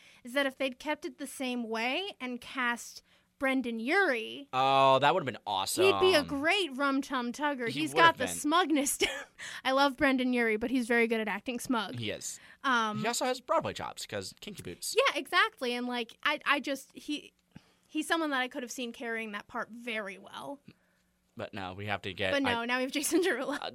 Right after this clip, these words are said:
Speaker 2: I need to put my name in every single song, Jason Derulo.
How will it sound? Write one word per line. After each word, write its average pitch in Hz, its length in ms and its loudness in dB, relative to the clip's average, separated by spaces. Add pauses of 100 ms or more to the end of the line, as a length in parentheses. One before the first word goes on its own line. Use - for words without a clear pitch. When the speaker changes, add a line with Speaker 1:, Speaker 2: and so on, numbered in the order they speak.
(200)
Speaker 2:
I - 20 2
need 120 160 0
to - 60 -6
put 127 140 -4
my 113 80 -4
name 110 200 0
in 104 60 -2
every 101 180 -4
single 98 200 -6
song, 90 280 -2
Jason 85 260 -8
Derulo. 101 420 -6